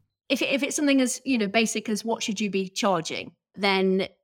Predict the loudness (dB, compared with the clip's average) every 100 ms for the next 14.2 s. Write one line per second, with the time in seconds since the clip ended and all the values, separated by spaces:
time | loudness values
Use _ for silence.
0 | _ -20 -14 -2 -2 0 0 0 0 0
1 | 0 -2 -4 -6 -6 -6 -8 -8 -2 0
2 | 2 -2 -6 -8 -4 -4 -2 -4 -4 -2
3 | -2 -2 -4 -6 -8 -8 -8 -4 -4 -4
4 | -6 -6 -4 -4 -6 -6 -4 -2 -2 -6
5 | -6 -6 -6 -4 -6 -2 0 2 0 0
6 | -10 -20 _ 0 2 0 -2 -2 -2 0
7 | 0 -2 -2 -2 -4 -6 -2 -2 -2 -12
8 | -2 0 0 0 -2 0 2 0 -2 -2
9 | -2 -4 -8 -16 -4 0 0 -2 -4 -6
10 | -6 -2 -2 -2 -6 -4 -4 -4 -6 -6
11 | -4 -4 0 0 0 0 2 0 0 0
12 | 0 0 0 -2 -2 -2 0 0 -2 -4
13 | -2 -2 0 2 2 2 0 -2 -2 0
14 | 0